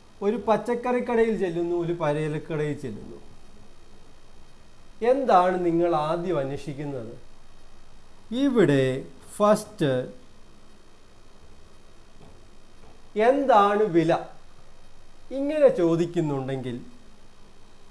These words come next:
നിങ്ങൾ ഈ എൺപത് ശതമാനത്തിൽ പെടും. കാരണം ഒരു പ്രോഡക്റ്റ് എനിക്കത് വേണോ വേണ്ടായോ എന്ന് തീരുമാനിക്കുന്നതിന് മുമ്പ് പ്രൈസ് ചോദിക്കുന്നു. ആ പ്രോഡക്റ്റിൻ്റെ ഗുണങ്ങളെക്കുറിച്ച് അന്വേഷിക്കുന്നതിന് പകരം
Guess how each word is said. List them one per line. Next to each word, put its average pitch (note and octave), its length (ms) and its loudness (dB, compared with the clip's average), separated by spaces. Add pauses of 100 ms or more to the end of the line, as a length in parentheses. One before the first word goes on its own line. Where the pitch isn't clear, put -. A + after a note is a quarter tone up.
(100)
നിങ്ങൾ F#3 340 2
ഈ D#3+ 100 2
എൺപത് D3 360 -6
ശതമാനത്തിൽ A#2 600 -10
പെടും. - 220 -18 (680)
കാരണം D3+ 500 0 (460)
ഒരു G#3+ 180 2
പ്രോഡക്റ്റ് F#3 720 0 (220)
എനിക്കത് F#3 680 0 (220)
വേണോ D#3+ 640 4 (360)
വേണ്ടായോ G3+ 840 2
എന്ന് E3+ 240 2
തീരുമാനിക്കുന്നതിന് D3 840 -4
മുമ്പ് A#2+ 420 -4 (260)
പ്രൈസ് C3 300 -2
ചോദിക്കുന്നു. G#2+ 600 -12 (640)
ആ G#3+ 120 0
പ്രോഡക്റ്റിൻ്റെ A3 540 4
ഗുണങ്ങളെക്കുറിച്ച് G#3+ 1080 0
അന്വേഷിക്കുന്നതിന് F#3+ 840 2
പകരം D3+ 460 0